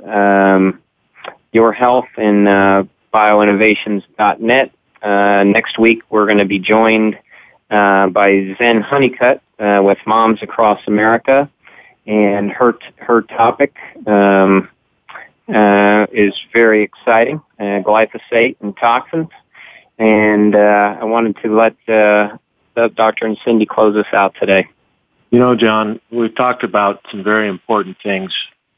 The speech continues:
Speaker 2: And, y-, you know, every five minutes, you could earn a P H D in the depth of science that represents these statements, folks. All of this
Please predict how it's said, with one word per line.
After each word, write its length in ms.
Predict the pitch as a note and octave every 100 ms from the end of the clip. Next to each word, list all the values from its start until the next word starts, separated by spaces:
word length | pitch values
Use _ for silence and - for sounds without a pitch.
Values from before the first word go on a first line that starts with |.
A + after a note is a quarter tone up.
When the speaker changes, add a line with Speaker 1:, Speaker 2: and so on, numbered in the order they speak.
| _ _ _ _ _ _
Speaker 2:
And, 220 | A#2 A2 B2
y-, 60 |
you 380 | C3 G#2+ A#2 D#3
know, 280 | D3 C#3 - - _ _ _ _ _ _ _ -
every 260 | C3 C#3 C3+
five 360 | - C3 A#2+
minutes, 440 | A#2 B2+ G#2 F#2+ - - _
you 160 | G#2+ A#2+
could 180 | A#2+ A2+
earn 200 | A#2+ A2+
a 60 |
P 240 | G2 - A#2
H 320 | G#2+ - -
D 380 | B2 A2+ F2 - _ -
in 160 | G#2+ G#2
the 80 |
depth 340 | F#2+ A2+ - -
of 100 | F#2+
science 420 | - A2+ G#2 F#2+
that 80 | G#2
represents 640 | F#2+ G2+ - F#2+ G#2+ G2 -
these 160 | F#2 E2+
statements, 440 | - F2+ - D2+ -
folks. 280 | D#2 D2 - - _ _ _ _ - -
All 180 | C3+ C#3+
of 60 |
this 180 | B2+ A#2+